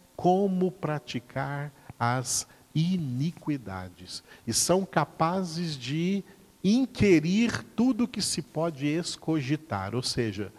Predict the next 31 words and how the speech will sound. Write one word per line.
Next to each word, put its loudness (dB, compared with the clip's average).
eles -2
são -2
capazes -2
de -6
fazer -4
coisas -2
que -10
qualquer 2
um -2
diria 0
assim, -2
"Não, -2
isso -6
é, -6
isso -6
é -4
impossível. -10
Não -2
dá -2
pra -4
cogitar -2
numa -4
coisa -6
dessa, -4
nós -8
vamos -8
escogitar, -6
não -6
vamos -10
pensar -6
nisso." -10